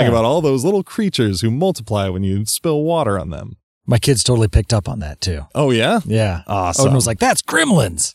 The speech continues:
Speaker 1: I was like,
Speaker 2: <laughs>
Speaker 1: "Yeah, it is."
Speaker 2: Yeah, another Spielberg production. Um, and then the dynamic with, uh, with Mikey and Brand. Like,
Speaker 1: Oh, it's great.
Speaker 2: I fully believe that those two kids were brothers right from the very beginning.
Speaker 1: 'Cause it's cool 'cause they didn't do, 'cause, like, a lot of the characters are,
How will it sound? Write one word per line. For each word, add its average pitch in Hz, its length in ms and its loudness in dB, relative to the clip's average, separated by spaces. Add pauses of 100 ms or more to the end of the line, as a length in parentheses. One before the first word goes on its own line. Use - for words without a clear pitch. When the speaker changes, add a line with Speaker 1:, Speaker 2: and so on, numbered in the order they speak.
(120)
Speaker 1:
I 98 160 -8
was 151 80 -4
like, 147 140 -2
Speaker 2:
<laughs> 127 120 0
Speaker 1:
"Yeah, 156 320 2
it 135 80 -2
is." 147 400 0 (420)
Speaker 2:
Yeah, 127 200 2
another 107 200 4
Spielberg 110 640 2
production. 101 640 0 (640)
Um, 127 320 2
and 139 160 2
then 170 120 2
the 165 60 2
dynamic 147 600 0
with, 143 260 0
uh, 123 260 2
with 110 200 0
Mikey 131 380 0
and 117 120 2
Brand. 101 480 -2 (220)
Like, 107 160 -2 (160)
Speaker 1:
Oh, 170 100 2
it's 135 140 2
great. 120 600 0 (320)
Speaker 2:
I 185 140 -2
fully 226 480 -2
believe 175 480 0
that 123 180 0
those 143 280 2
two 160 180 0
kids 135 260 0
were 120 120 2
brothers 101 480 0 (260)
right 143 400 0
from 110 160 0
the 87 100 -2
very 113 460 0
beginning. 98 500 -4
Speaker 1:
'Cause 220 140 0
it's - 80 -2
cool 339 120 2
'cause 220 120 0
they 185 80 2
didn't 262 240 0
do, 214 280 2
'cause, 175 220 0
like, 170 160 2
a 156 40 2
lot 226 140 2
of 262 40 -2
the 220 40 0
characters 165 480 2
are, 120 200 2